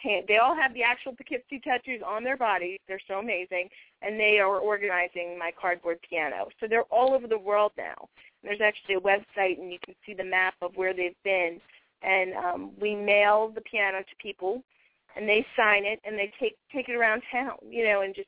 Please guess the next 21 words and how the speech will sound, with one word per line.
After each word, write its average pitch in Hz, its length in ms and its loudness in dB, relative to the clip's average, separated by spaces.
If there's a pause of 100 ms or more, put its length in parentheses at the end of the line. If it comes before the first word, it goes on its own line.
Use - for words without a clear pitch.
take 233 180 -6
pictures 233 360 -10
of 190 100 -10
it - 80 -8
with 185 160 -12
different 190 380 -8
things 190 320 -4
that 185 100 2
is, 185 140 -2 (440)
that 202 100 -4
are 190 80 6
important 185 440 -2
to 190 80 -10
them. 175 400 0 (600)
So 190 380 2 (480)
that's 190 240 4 (400)
really, 185 280 -2
really 175 280 -6
cool. 170 320 -8
And 214 140 -12
hopefully, 226 640 -2